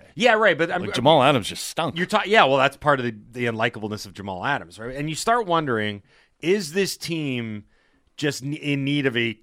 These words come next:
Speaker 1: total shift or a total different direction in terms of
Speaker 2: Mm-hmm.
Speaker 1: what it's all about? Because when they were good under Carroll, there were guys that were, um, they were passionate and they were likable and they, they were about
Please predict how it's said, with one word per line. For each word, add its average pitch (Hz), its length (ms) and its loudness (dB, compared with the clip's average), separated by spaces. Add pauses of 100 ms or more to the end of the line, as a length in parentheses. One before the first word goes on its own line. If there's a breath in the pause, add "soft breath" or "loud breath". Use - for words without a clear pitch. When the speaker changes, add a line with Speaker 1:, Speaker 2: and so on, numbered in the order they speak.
(140)
Speaker 1:
total 165 420 -4
shift 131 360 -8
or 113 80 -4
a 107 60 -8
total 156 380 -6
different 151 300 -6
direction 117 380 -6
in 113 80 -10
terms 127 260 -10
of 107 80 -4
Speaker 2:
Mm-hmm. 92 220 -6
Speaker 1:
what 180 180 4
it's 180 160 -4
all 147 160 0
about? 90 380 -10 (340)
Because 151 320 0
when 175 200 -2
they 170 120 2
were 165 100 0
good 202 260 2
under 180 220 0
Carroll, 98 540 -12 (340)
there 156 160 0
were 175 140 -2
guys 160 420 2
that 160 140 -6
were, 123 600 -2 (440)
um, 107 480 -2 (840 soft breath)
they 127 80 -4
were 123 100 -4
passionate 180 760 0
and 135 140 -8
they 127 80 -4
were 113 280 -4
likable 156 340 -2
and 135 160 -2
they, 131 120 -4
they 127 200 -6
were 123 180 0
about 147 480 2